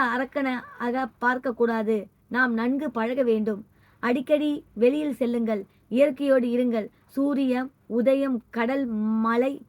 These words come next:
பூங்கா என அத்தனை இடங்கள் உள்ளன. இவை அனைத்தும் வாழ்வினை நன்கு வாழ்வதற்காகவே. ஊர் வம்பு, புரளி, பிறரை பற்றி பேசக்கூடாது என்பதனை வலியுறுத்தும் ஒரு கதையினை பார்ப்போமா?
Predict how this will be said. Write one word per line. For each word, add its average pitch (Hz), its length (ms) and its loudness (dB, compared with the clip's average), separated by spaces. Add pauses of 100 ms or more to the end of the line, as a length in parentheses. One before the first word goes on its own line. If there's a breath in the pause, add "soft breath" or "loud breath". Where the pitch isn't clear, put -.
பூங்கா 269 380 -2
என 226 380 -2 (260 soft breath)
அத்தனை 285 460 0
இடங்கள் 269 300 2
உள்ளன. 233 400 -2
இவை 226 280 0
அனைத்தும் 247 580 -4 (220 soft breath)
வாழ்வினை 269 640 0
நன்கு 233 680 -2 (260 soft breath)
வாழ்வதற்காகவே. 233 1040 0 (200 soft breath)
ஊர் 302 300 -2
வம்பு, 247 440 0
புரளி, 262 320 0
பிறரை 233 320 0
பற்றி 233 340 -4
பேசக்கூடாது 220 920 -2 (200 soft breath)
என்பதனை 226 540 0
வலியுறுத்தும் 233 680 -2
ஒரு 214 260 -2
கதையினை 226 600 0
பார்ப்போமா? 208 640 -6